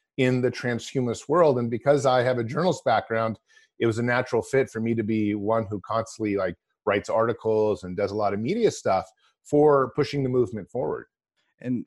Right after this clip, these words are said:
Speaker 2: for you, what does that mean to, to kind of be a champion of the transhumanist movement? What, what are those ideas that you're putting forward, and why is it something that's so important to you that you're willing to, you know, put your life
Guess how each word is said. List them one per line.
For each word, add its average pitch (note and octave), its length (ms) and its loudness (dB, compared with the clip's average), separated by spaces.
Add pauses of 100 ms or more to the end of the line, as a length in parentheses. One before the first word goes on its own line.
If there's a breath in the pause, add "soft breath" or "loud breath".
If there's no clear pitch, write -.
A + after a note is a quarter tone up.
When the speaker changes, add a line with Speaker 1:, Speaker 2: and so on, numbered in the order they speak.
Speaker 2:
for C#3 100 -10
you, D#3+ 180 -8
what D#3+ 140 -8
does B2+ 160 -4
that G#2+ 160 0
mean G#2 440 -4
to, F2+ 260 -6 (180)
to G2+ 160 -6 (460)
kind A2 180 -2
of F#2+ 80 -4
be G#2+ 140 0
a G2 40 0
champion G2 440 -2
of F#2 120 -6
the F#2+ 60 -6
transhumanist G2 640 -6
movement? F#2+ 380 -6
What, A#2 220 0 (400 soft breath)
what C3+ 100 0
are C#3+ 40 0
those C3 260 0
ideas G2+ 600 0
that G2 120 0
you're G#2 120 -2
putting G2 340 -2
forward, G2 400 -2
and G2 300 -4
why G#2 240 2
is A2 140 0
it - 100 -8
something G2+ 320 -4
that's F#2+ 200 -6
so G#2+ 120 -2
important G2 380 -4
to - 100 -8
you G2 120 -2
that G2 140 0
you're G2 340 -2 (760 loud breath)
willing B2 380 4
to, G#2+ 540 0
you A2+ 120 -2
know, G2 260 0 (880)
put B2+ 180 2
your A#2 180 2
life A2 360 2